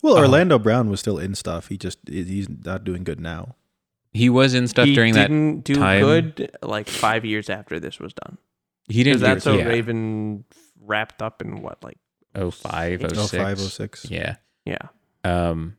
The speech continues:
Speaker 3: So three years.
Speaker 2: so it, it was, I don't know, I, I, the, the whole cookout idea,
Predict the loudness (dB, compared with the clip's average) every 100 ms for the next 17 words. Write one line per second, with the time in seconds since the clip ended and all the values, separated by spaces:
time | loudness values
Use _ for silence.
0 | _ _ -16 -14 -12 -12 -14 -16 -20 _
1 | _ _ _ _ 2 2 2 _ _ _
2 | _ _ _ _ _ -12 -8 -6 2 4
3 | 4 2 0 2 2 2 0 -4 -12 -14
4 | -20 -6 -6 -4 -8 -2 0 2 0 0
5 | 0 2 0 -2 _ -6 -4 -4 -6 -8